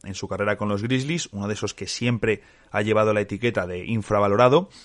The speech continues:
además haciendo una gran temporada en, eh, en los Jazz, y sobre todo de Rosen, ¿no? Porque ya luego el resto, eh, Fox, Shea, creo que se quedan ya un poquito por debajo, por rachas un poquito más irregulares,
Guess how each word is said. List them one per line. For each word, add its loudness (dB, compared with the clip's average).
además -10
haciendo -4
una -2
gran -2
temporada -2
en, -4
eh, -4
en 0
los 0
Jazz, -2
y -10
sobre -8
todo 2
de -2
Rosen, 0
¿no? -2
Porque -6
ya -2
luego 2
el -2
resto, 4
eh, -4
Fox, -2
Shea, 0
creo -4
que -10
se -6
quedan 0
ya 0
un 0
poquito -2
por -2
debajo, 4
por -4
rachas -2
un -4
poquito -2
más -4
irregulares, 2